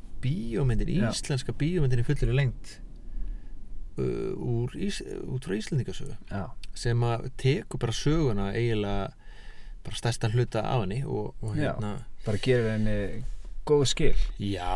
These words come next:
Speaker 1: ég held að þetta er kvikmyndin Útlaginn, eh, ég giska á að kvikmyndin sé frá, eh,
Speaker 2: Nítján hundruð áttatíu og eitt, ætla
Speaker 1: Já,
Speaker 2: ég að segja.
Speaker 1: já, giskum á hún sé frá nítján hundruð áttatíu og eitt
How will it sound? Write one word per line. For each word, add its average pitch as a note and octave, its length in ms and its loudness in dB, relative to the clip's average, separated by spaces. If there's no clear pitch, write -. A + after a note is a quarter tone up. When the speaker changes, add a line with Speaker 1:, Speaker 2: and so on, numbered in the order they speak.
Speaker 1:
ég B2 320 6
held F3 220 0
að E3 120 2
þetta A2 160 0
er - 80 2
kvikmyndin C3 440 4
Útlaginn, E3 800 2
eh, - 400 -4
ég A#2+ 460 2
giska - 520 0
á B2 120 6
að B2 200 4
kvikmyndin C3 480 4
sé B2+ 160 4
frá, B2 280 2
eh, A2+ 640 0
Speaker 2:
Nítján B2 340 2
hundruð A#2 160 2
áttatíu - 220 -2
og - 80 -8
eitt, - 360 -4
ætla - 160 -2
Speaker 1:
Já, A#2 80 4
Speaker 2:
ég F#2+ 40 4
að - 80 0
segja. - 260 -4
Speaker 1:
já, G#2+ 120 -4
giskum A#2 420 0
á G#2+ 80 0
hún G#2 120 -2
sé A2 120 -4
frá G#2+ 160 -6
nítján G#2 260 -2
hundruð G#2 180 0
áttatíu A2 200 -4
og - 120 4
eitt - 440 4